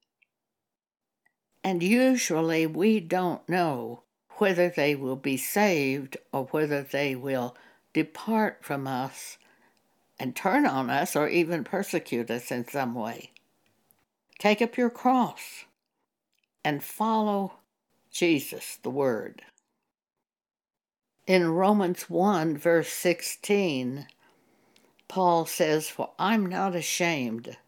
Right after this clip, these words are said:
of the gospel of Christ, for it is the power of God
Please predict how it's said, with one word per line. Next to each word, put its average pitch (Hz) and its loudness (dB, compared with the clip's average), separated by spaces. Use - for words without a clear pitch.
of 143 -4
the 131 -2
gospel 160 -2
of - -10
Christ, - -4
for 160 0
it 233 8
is 180 0
the 156 -2
power 190 0
of 151 -4
God 147 0